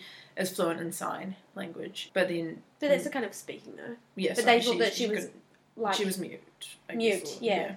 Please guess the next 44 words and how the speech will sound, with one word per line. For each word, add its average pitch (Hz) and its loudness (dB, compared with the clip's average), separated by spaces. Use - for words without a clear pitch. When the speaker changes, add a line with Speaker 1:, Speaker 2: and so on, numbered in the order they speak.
Speaker 2:
yeah. 208 -4
Speaker 1:
But 190 6
yeah, 185 8
so, 180 0
but 185 -2
then 180 0
when 170 -2
she 170 0
left, 160 -2
she 190 -6
started - -10
to 98 -10
talk - -10
with 202 -8
her 190 -4
voice 220 -4
Speaker 2:
Yeah. 220 -4
Speaker 1:
and - -6
Speaker 2:
No, 269 -2
like, 269 -2
she 294 -4
was 285 -4
just - -10
so 330 -2
sad 147 0
Speaker 1:
Yeah. 220 0
Speaker 2:
that 285 0
she 320 -4
never 302 -4
even 285 -6
tried - -2
to 277 -12
talk. 226 -8
Like, 220 0
Speaker 1:
Yeah. 202 -8
Speaker 2:
that's - 2
just 302 -10
so 254 -6
heartbreaking. - -10
Speaker 1:
Yeah. - -14
Speaker 2:
And 294 8
it's - 0
so, 262 4
it, 240 0